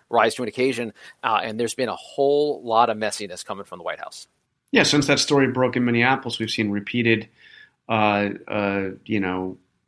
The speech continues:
Speaker 2: tweets about Scarborough and the like, and, uh, and nothing on that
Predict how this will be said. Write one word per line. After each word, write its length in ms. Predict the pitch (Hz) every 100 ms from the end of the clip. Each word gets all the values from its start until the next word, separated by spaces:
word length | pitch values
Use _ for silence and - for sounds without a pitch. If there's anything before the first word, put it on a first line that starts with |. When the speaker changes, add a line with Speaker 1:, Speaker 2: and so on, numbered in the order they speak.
| -
Speaker 2:
tweets 340 | - 120 113
about 380 | - 107 98 -
Scarborough 680 | - 110 113 117 117 113 110
and 100 | 104
the 60 |
like, 340 | 104 120 131 127
and, 340 | 110 107 104 101
uh, 260 | 107 104 -
and 140 | 110
nothing 560 | 117 117 120 117 117 -
on 200 | 113 113
that 280 | 147 220